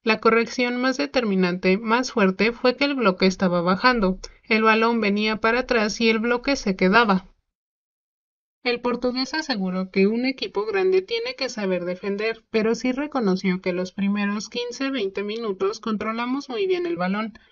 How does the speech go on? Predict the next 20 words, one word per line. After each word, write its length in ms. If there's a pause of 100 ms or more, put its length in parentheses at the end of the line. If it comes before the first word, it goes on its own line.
(180)
Tuvimos 460
llegada 340
y 60
posesión. 600 (360)
No 140
definimos 640
tan 200
bien. 380
Hay 180
dos 200
contras 480
en 140
que 140
Juanpi 440
decide 500
driblar 560
en 160
lugar 320
de 80
pasar. 480